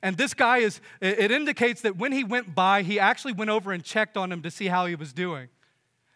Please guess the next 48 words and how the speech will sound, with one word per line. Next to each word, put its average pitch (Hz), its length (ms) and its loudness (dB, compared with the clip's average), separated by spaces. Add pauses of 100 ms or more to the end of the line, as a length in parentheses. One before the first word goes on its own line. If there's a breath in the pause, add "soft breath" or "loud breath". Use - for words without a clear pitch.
(240 soft breath)
But 262 240 4
he 254 140 2
noticed, 254 560 2
uh, 185 240 -2 (340 soft breath)
who 339 140 -4
knows 339 240 0
what 208 160 -2
he 208 80 -4
saw, 185 280 -2
but 196 160 -2
he 208 120 -2
decided 233 500 -2
to 202 80 -8
do 202 180 -4
what? 180 200 -2 (200 loud breath)
He 277 180 0
walked 226 380 0
on 208 260 0
the 196 240 -6
other 233 320 2
side. 175 680 -2 (840)
And 196 180 -4
why 247 180 6
would 349 160 -2
he 262 120 0
do 240 260 -2
that? 190 240 0
Well, 202 340 -2
it 262 140 -2
was 233 140 -6
very 285 240 0
common 254 340 -2
in 220 120 -4
their 202 140 -2
day 185 360 0 (280 loud breath)
that 202 140 -2
when 233 200 -2
thieves 269 400 -2
would 214 160 -2
actually 220 460 0
wound 220 420 -4
somebody 190 420 -2
and 180 120 -4
leave 208 180 -2
them 202 120 -4
by 180 160 2
the 156 100 -8
road, 165 380 -4